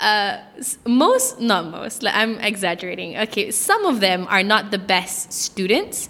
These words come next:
and they're not even the best workers, but they're the best thinkers. So, and that's what helps them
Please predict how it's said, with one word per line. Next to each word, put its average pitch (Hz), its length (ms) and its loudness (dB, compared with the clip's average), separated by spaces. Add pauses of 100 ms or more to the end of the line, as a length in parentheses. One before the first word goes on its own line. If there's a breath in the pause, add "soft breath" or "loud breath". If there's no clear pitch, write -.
and 214 160 0
they're 196 120 4
not 226 220 2
even 214 220 0
the 190 80 -2
best 180 380 -4
workers, - 680 -8 (400 loud breath)
but - 340 0
they're 196 200 4
the 196 120 0
best 196 340 0
thinkers. - 840 -6 (480 loud breath)
So, 208 280 2
and 214 280 2
that's 220 340 2
what 240 260 4
helps - 360 0
them 190 220 2